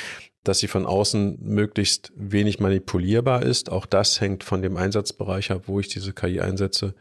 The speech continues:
Und was den A-I Act angeht, ist es natürlich so, dass gerade im,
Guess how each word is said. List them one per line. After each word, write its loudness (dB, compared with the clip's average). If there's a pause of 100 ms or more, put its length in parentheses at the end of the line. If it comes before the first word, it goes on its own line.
(600)
Und 0
was 2
den 0
A-I 2
Act -2
angeht, 0
ist -4
es -6
natürlich -4
so, 0
dass 0
gerade 2
im, -2